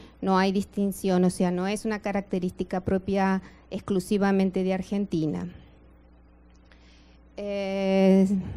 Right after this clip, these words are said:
bueno, aquí está explicando que se trata de una ficción característica que se produce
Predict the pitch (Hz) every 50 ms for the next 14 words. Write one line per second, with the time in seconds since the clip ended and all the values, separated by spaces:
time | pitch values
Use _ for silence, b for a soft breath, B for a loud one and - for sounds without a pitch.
0 | B B B B 226 220 214 190 185 190 - 220 208 - 220 214 - - 214 202
1 | - - 240 233 233 233 233 233 220 226 214 - 180 - 190 - - 185 - 190
2 | 185 190 190 185 185 - 190 - - - - 202 196 202 202 202 185 - 185 180
3 | 190 - - 202 202 208 240 247 226 - - 226 - 214 208 220 208 - 202 190
4 | - 202 196 196 202 208 214 220 202 - - 226 220 226 226